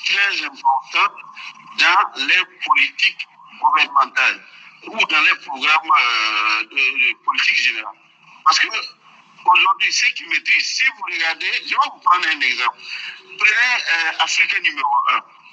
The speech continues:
qui était un des médias qui titillait R F I à travers des émissions et le traitement de l'actualité. Qu'est-ce qu'ils ont fait ? Ils ont tout fait pour tuer, euh, ils ont tout fait pour, euh, euh, tuer,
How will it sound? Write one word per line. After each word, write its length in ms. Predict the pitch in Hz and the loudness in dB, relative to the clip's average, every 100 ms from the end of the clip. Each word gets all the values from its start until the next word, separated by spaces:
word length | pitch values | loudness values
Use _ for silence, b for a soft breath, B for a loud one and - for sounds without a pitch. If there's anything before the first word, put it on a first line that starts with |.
| - | -8
qui 120 | - | 0
était 200 | 202 - 247 240 233 - - 240 | 0 0 0 2 2 0 0 -2
un 80 | - | -2
des 120 | - | -6
médias 420 | 165 165 190 208 | -6 -4 -2 -2
qui 200 | - - - | -2 -8 -4
titillait 760 | - 160 - 208 214 - - | -4 0 0 2 2 2 0
R 100 | 143 | -2
F 140 | 139 180 | -4 -4
I 180 | 165 - B B - | -6 -10 B B -8
à 80 | 143 | -6
travers 400 | - 160 190 208 | 0 2 4 2
des 220 | - - | 0 -2
émissions 880 | 160 151 - - 190 190 190 190 175 | -2 0 0 2 2 0 -2 -6 -4
et 140 | 180 180 | 0 2
le 160 | 165 - | 0 -2
traitement 380 | 156 - 170 | -8 -2 -2
de 140 | 170 - | 0 0
l'actualité. 720 | - - - 127 - 156 - _ _ - | -2 -2 -2 -2 0 -2 -2 _ _ -4
Qu'est-ce 180 | 208 - | -2 2
qu'ils 220 | - 175 | 2 0
ont 100 | - | -4
fait ? 300 | - 370 - _ _ _ _ _ _ _ _ - - | -2 -4 -4 _ _ _ _ _ _ _ _ -20 -2
Ils 120 | 1077 | 2
ont 80 | - - | 2 2
tout 80 | |
fait 140 | - - | 0 -2
pour 180 | - - | -4 -2
tuer, 140 | - - - - | 0 2 0 -4
euh, 220 | - - 170 160 147 - - - B B - | -6 -6 -2 0 0 0 -2 -8 B B -4
ils 140 | 165 | -2
ont 80 | - | -2
tout 80 | - | 0
fait 180 | - 1017 | 2 2
pour, 180 | - - | -2 -4
euh, 840 | 855 932 1077 1047 - - _ 127 | 2 4 6 4 -2 -16 _ 0
euh, 260 | 131 123 - | 2 2 0
tuer, 280 | - 147 | 0 2